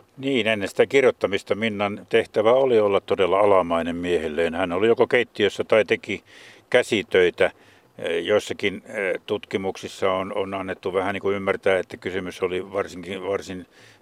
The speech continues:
köyhästä perheestä, mutta Minnahan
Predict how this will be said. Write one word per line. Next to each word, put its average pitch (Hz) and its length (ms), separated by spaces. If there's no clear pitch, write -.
köyhästä 95 520
perheestä, 107 760
mutta 101 460
Minnahan 98 540